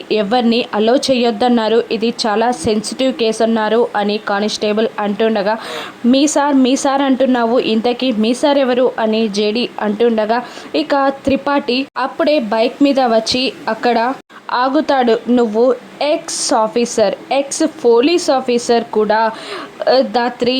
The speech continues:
ఇక ఇంతకు ముందే సస్పెండ్ అయ్యావంట కదా, ఇప్పుడే విన్నాను. ఇక నిన్ను ఓడించలేకపోయాను, ఇక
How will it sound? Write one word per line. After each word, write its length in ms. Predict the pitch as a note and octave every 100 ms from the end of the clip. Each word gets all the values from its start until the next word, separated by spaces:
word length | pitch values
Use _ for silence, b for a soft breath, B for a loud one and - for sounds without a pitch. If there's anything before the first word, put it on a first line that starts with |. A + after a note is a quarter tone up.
| - -
ఇక 220 | B3 A#3 A#3+ A#3 C4 A#3 - - -
ఇంతకు 360 | A3+ A3 C#4
ముందే 300 | D4+ C#4 B3 D4
సస్పెండ్ 640 | - G#3+ G#3 - C#4+ D4+
అయ్యావంట 480 | C#4+ C#4 C4 C4 B3+
కదా, 280 | B3 A#3+ C4 E4 -
ఇప్పుడే 420 | G#3+ - - A#3 C4
విన్నాను. 440 | B3 A#3 A#3 A3+ - B B B
ఇక 200 | C#4+ D4 B3+
నిన్ను 320 | C4 B3 A#3+ A#3+ A3
ఓడించలేకపోయాను, 1120 | G#3 A#3 C#4+ C#4 C4 B3 B3 B3 A#3+ A#3 A3+ G#3+ - -
ఇక 220 | A3+ A#3